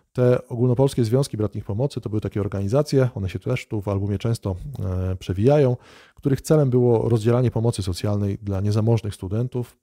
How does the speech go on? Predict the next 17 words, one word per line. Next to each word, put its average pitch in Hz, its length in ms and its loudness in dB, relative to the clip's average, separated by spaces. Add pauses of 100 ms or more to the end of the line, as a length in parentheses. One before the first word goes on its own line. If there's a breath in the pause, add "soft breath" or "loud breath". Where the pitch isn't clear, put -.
(140)
poprzez - 500 -6 (220)
system 95 320 -8
pożyczek, 117 500 2
a 92 60 -6
także 87 240 -6
stypendiów, 139 580 -2 (500 loud breath)
no 120 80 0
oraz 160 180 4
prowadzenie 107 580 0
tanich 98 340 -4
jadłodajni. 92 680 0 (760)
Również 131 540 0
inną 107 320 -2
taką 90 280 -8
działalność 90 600 -2 (100)
dobroczynną 95 540 -2
te 85 200 -6